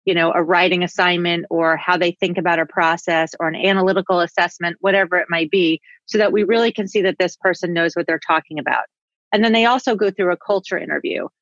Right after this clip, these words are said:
We're very much talk about our culture and what it's like. And we're looking for those things to make sure that they are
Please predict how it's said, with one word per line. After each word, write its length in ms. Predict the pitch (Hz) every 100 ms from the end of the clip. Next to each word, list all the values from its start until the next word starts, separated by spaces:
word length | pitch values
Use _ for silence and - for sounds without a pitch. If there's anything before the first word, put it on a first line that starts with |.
| _ -
We're 160 | 190
very 300 | 175 208 220
much 320 | 202 185 -
talk 240 | - 190 190
about 220 | 180 170
our 180 | 175 175
culture 640 | - 190 190 - 185 175 -
and 180 | 170 170
what 160 | 185 180
it's 180 | -
like. 320 | 180 165 170 - -
And 260 | 175 170 170
we're 140 | 185
looking 420 | 190 190 208 233 208
for 160 | 202
those 260 | 180 175 -
things 360 | 214 196 185 -
to 60 | 180
make 220 | 180 -
sure 240 | - 180
that 160 | 175 170
they 140 | 175 180
are 320 | 180 175